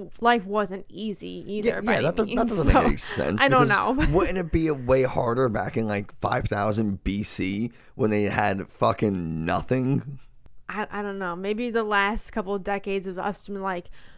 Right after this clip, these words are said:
Speaker 1: like, we just got to a new level in the game and we're just, like, setting shit up before, like, all hell breaks <laughs> loose and, like, the actual challenge arrives, which it has arrived.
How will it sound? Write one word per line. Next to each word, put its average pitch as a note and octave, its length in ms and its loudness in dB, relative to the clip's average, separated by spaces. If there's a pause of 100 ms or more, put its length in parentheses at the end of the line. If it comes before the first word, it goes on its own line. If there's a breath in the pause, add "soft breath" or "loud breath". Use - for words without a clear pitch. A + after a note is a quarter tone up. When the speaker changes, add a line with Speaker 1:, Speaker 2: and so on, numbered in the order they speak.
(140 soft breath)
Speaker 1:
like, G#3 180 -2
we A#3 120 0
just A3+ 180 0
got G#3 240 4
to A3+ 120 0
a G#3+ 60 2
new G#3 200 -2
level G3 560 2
in G3 160 -8
the F#3+ 80 -6
game F#3 360 -6
and F#3 100 -6
we're F#3+ 100 -6
just, F#3+ 160 -6
like, F3 160 -4
setting - 240 -8
shit F#3 200 -8
up F#3 140 -2
before, F#3+ 360 -2
like, F3+ 300 -4
all F#3+ 220 2
hell F3 280 -2
breaks - 360 -4
<laughs> - 20 -6
loose - 380 0
and, G#3+ 120 -2
like, A3 180 -2
the - 140 -2
actual G3+ 500 0
challenge F#3+ 540 -2
arrives, G3 720 -2 (440 soft breath)
which A#3 240 4
it A3 100 0
has G3+ 320 0
arrived. F#3 720 0